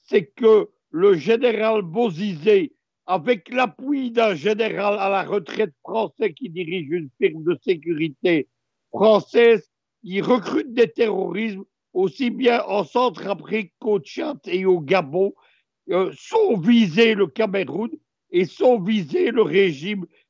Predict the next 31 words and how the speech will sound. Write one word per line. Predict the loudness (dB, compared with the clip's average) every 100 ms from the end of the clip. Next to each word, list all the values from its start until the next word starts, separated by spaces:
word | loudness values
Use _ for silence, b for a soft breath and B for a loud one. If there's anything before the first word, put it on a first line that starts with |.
| _
du | _ -12 -6 -2 -2
général | 0 2 2 2 2
Obiang | 2 2 -2 -2
Nguema | 0 0 0
Massogo, | -4 -4 -6 -8 -6 -4
du | -4 -8
président | -6 -6 -4 -4 -2 0
donc | -2 -4
de | -8
Guinée | -6 -2 0
équatoriale, | 0 0 -6 -4 -2 2 2 0 _ _ _
dont | 0 0
il | 2 -2 0
y | 2
aura | 4 4
une | 0 0
élection | 0 0 -4 -6 -2 -2
décisive | -2 -4 -4 -12 -8 -6 -4
en | -4
deux | -2 -4
mille | 0 -2 0
vingt-trois. | 0 0 -2 -4 -4 _ _ _
Ils | -8 -2 4
ont | 4
lancé | 6 2 2 -2 0 2
un | 2 0
front | -4 -8 -6 -4
de | 0
libération | 0 0 -2 -2 -2 -4 -4 -6
du | -6 -8
Cameroun, | -6 -4 -4 -6 -8